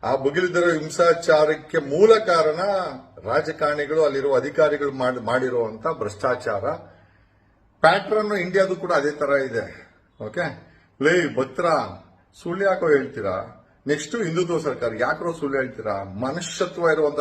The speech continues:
ಸರ್ಕಾರ ಆಗ್ಲಿ, ಎಲ್ಲಾ ಕಡೆ ಭ್ರಷ್ಟಾಚಾರ ಮುಕ್ತವಾದಂತ ಸರ್ಕಾರ ಆಗ್ಲಿ, ಆಮೇಲೆ ಈ ಮ-, ಹೊಡ್ಕೊಲ್ಲ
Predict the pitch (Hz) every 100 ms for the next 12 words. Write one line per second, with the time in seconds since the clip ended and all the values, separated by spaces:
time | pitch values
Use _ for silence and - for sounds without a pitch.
0 | 147 123 120 139 135 127 127 113 113 120
1 | 120 110 95 95 - _ _ _ _ _
2 | 120 - - 156 - 143 147 160 165 175
3 | 160 156 156 - 135 - 131 127 113 104
4 | 104 90 - - _ _ _ _ _ 123
5 | 123 135 135 135 127 120 117 117 113 113
6 | 113 110 117 123 123